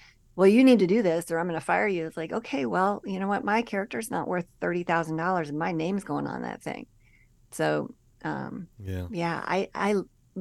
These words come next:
Speaker 1: I really love this job and I respect you, but I can't work here if that's how this has to be.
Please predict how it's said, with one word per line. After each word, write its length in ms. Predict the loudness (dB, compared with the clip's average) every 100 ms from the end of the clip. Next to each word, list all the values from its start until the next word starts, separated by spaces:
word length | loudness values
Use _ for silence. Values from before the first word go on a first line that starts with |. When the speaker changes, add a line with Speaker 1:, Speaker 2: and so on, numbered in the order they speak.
| -10 0
Speaker 1:
I 80 | 2
really 340 | 6 6 8 8
love 280 | 6 4
this 200 | 0 -6
job 400 | -2 0 2 0
and 100 | -4
I 60 | -6
respect 460 | -6 -4 -4 -4 -4
you, 100 | -4
but 100 | -2
I 100 | -4
can't 240 | -4 -6
work 180 | -6 -8
here 220 | -6 -8
if 100 | -6
that's 220 | -8 -8 -8
how 80 |
this 180 | -10 -8
has 180 | -8 -8
to 80 | -10
be. 260 | -12 -12